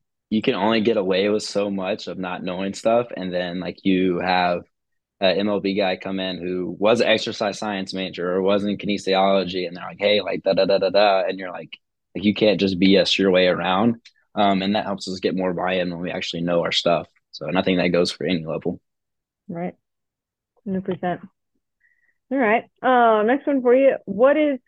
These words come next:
Speaker 2: kind of, I mean, you've kind of been through a journey getting into this field, either throughout your journey or even just something now that you kind of pride yourself on. Is there any piece of advice that you would,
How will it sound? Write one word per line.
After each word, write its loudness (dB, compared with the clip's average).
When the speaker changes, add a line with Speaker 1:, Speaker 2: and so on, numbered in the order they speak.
Speaker 2:
kind -2
of, -2
I 0
mean, -4
you've -6
kind -4
of -6
been -4
through 0
a 0
journey -4
getting -4
into -6
this -8
field, -2
either 2
throughout 0
your 0
journey -4
or -4
even -4
just -10
something -6
now -2
that -4
you -6
kind -6
of -10
pride -2
yourself -4
on. -6
Is -6
there 2
any 0
piece -6
of -2
advice -2
that -4
you -4
would, -2